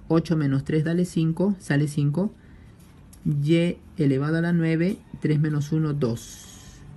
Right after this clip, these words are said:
Entonces el término tres saldría X. Exponentes se multiplican, dos por cinco, diez, porque están separados por el paréntesis.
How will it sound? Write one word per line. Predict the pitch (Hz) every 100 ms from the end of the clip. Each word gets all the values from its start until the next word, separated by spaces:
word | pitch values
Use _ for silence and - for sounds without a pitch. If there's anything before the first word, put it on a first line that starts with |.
| -
Entonces | 139 143 143 143
el | 135
término | - 151 165 170
tres | 170 151 147
saldría | 165 165 151 147 185 - - - - - - - - - - - -
X. | 170 147 - 110 - - - - - - -
Exponentes | 160 151 - 151 156 165 160 175 175
se | 151
multiplican, | 139 139 143 160 160 165
dos | 151 -
por | - 135
cinco, | 135 139 151
diez, | 143 139
porque | - 143 131
están | - 127
separados | - - 117 120
por | - 135
el | 139
paréntesis. | 156 147 139 143 156 175